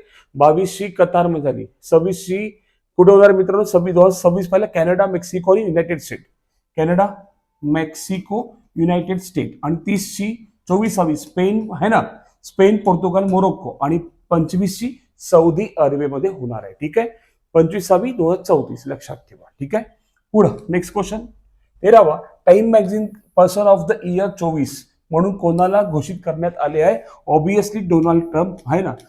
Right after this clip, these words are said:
अमेरिकेचे अध्यक्ष. अमेरिका स्वातंत्र्य केव्हा झाला? चार जुलै सतराशे शहात्तर ला.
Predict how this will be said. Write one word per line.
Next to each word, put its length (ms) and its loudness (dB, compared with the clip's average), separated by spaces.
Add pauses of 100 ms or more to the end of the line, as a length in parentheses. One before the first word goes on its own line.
(180)
अमेरिकेचे 840 0
अध्यक्ष. 520 -6
अमेरिका 540 0
स्वातंत्र्य 480 -2
केव्हा 200 -4
झाला? 260 -4 (440)
चार 440 4
जुलै 360 0
सतराशे 600 -4
शहात्तर 580 -8
ला. 220 -2